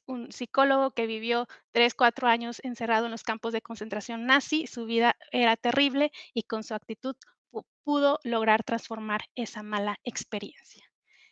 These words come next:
Y también les recomiendo una literatura que me ha cambiado la vida, que son Los Cuatro Acuerdos, que es parte, ya se los mencioné en esta presentación, Hábitos Atómicos, que nos ayuda a ser disciplinados,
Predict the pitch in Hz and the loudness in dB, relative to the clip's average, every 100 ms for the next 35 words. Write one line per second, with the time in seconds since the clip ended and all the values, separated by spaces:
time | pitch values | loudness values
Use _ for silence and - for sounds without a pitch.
0 | _ _ 359 359 - _ _ - 285 294 | _ _ 10 10 8 _ _ 6 8 10
1 | 311 320 - - 285 277 - 262 285 285 | 8 8 0 4 6 6 2 2 2 4
2 | 285 294 - 269 277 277 - 262 - 247 | 2 0 -2 -2 2 2 0 -2 2 4
3 | 240 - 320 330 - 254 262 269 254 254 | 4 4 6 6 4 4 4 4 4 4
4 | 240 233 269 339 311 349 - 233 - 247 | 6 8 8 8 8 6 2 -2 0 -2
5 | 240 - - 247 359 - 320 339 359 254 | -2 0 6 6 4 8 8 8 4 -2
6 | - - 240 - 233 226 233 233 262 269 | 4 6 6 6 2 2 -2 -2 -2 0
7 | 311 302 330 381 254 240 233 - 240 262 | 2 4 2 2 0 0 -2 -4 -4 -2
8 | 285 294 330 359 392 - - _ _ - | 0 0 0 0 -4 -6 -20 _ _ 8
9 | 269 262 262 277 262 349 359 359 370 339 | 10 8 2 2 4 6 6 4 0 0
10 | 269 226 226 233 240 - 247 240 247 262 | -2 -4 -2 2 2 2 0 -2 -4 -4
11 | 285 320 339 339 349 | 0 6 6 6 2